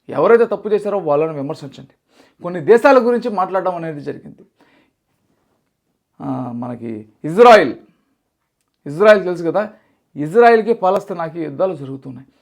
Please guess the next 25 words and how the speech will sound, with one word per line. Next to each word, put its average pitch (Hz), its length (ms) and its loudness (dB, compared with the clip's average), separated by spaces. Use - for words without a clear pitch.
అది 156 140 -8
కూడా 233 160 2
ఏంటంటే 202 420 -6
యుద్ధం 175 240 -6
చేసుకోమని 196 480 -10
చెప్పి 175 140 -12
ఖురాన్ 175 260 -6
అనేది 160 340 -8
ఏం 160 200 -12
చెప్పటం 156 300 -12
లేదు. 120 120 -12
వాళ్ళు 214 400 2
కొన్ని 208 280 -6
రకాల 190 280 -4
హదీసులు, 208 600 -6
పుస్తక 196 460 -12
హదీసుల, 190 460 -8
ఖురాన్, 180 380 -6
ఇస్లాంలో 202 380 -8
రెండు 175 240 -10
ఉంటాయి. 185 260 -8
హదీస్ 175 260 -8
అనేది 190 220 -8
ఒకటి 175 160 -8
ఉంటుంది, 165 440 -10